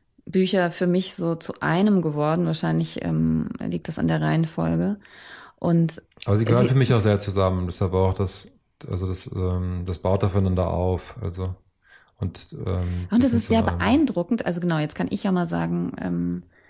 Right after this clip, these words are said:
Speaker 1: äh, weil das ist ja wirklich eine undankbare Aufgabe, zu der ich dich jetzt hier versuche zu zwingen. Aber die ist ja sehr, das ist ja eine sehr präzise, äh, Sprache und auch eine sehr,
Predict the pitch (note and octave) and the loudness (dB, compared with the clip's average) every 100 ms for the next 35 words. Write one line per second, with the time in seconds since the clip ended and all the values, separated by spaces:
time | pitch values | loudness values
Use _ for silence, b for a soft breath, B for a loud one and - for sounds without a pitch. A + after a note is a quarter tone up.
0 | b b _ - E3+ E3+ F3 F3 F3+ F#3+ | b b _ -2 0 0 0 0 0 -4
1 | F3 E3 F#3 E3 F3+ - F3 F3 F3 F3 | -2 -2 -2 -4 -2 -2 0 0 -2 -4
2 | F3 F3 F3 G3 F#3+ F#3+ - - F3 F3+ | -4 -4 -4 -4 -2 -2 -4 -6 -2 -2
3 | F3+ - - F#3+ - F#3 F3+ F#3 F#3+ F#3+ | -2 -6 -10 -10 -6 -6 -4 -6 -6 -8
4 | F#3 - - G3 F#3+ F#3+ G3+ F#3 F#3+ - | -10 -14 -6 0 2 2 0 0 0 -2
5 | G3+ G#3 G3 F#3+ F#3+ F#3+ G3 F#3+ G3 F#3+ | -2 0 0 0 2 2 2 0 -2 0
6 | G3 F#3+ F#3 F#3+ F#3+ - F3+ - - B3+ | 2 2 4 2 0 -2 -4 -2 4 4
7 | G#3+ D#3+ D#3 D#3 D#3+ b b b b b | 4 2 0 -2 -6 b b b b b
8 | b - - F3 E3+ E3 - E3 E3 F3 | b -10 -2 0 0 -2 -2 0 0 0
9 | F#3+ E3 F3+ - E3+ F3 E3+ F3 F3+ | -2 -2 -2 -2 -2 0 0 0 -2